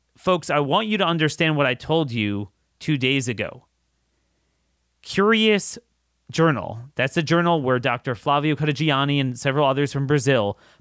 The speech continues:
published the largest ivermectin study of over a hundred fifty thousand patients,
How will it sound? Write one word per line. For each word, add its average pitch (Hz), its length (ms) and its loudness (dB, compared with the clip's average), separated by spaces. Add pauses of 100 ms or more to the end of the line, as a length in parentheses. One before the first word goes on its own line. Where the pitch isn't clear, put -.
published 143 400 -2
the 127 100 -2
largest 143 640 0
ivermectin 135 880 -2 (220)
study 127 500 -2
of 113 160 -2 (140)
over 120 180 -2
a 104 60 0
hundred 147 340 -2
fifty 156 320 -6
thousand 135 520 -4
patients, 135 440 -4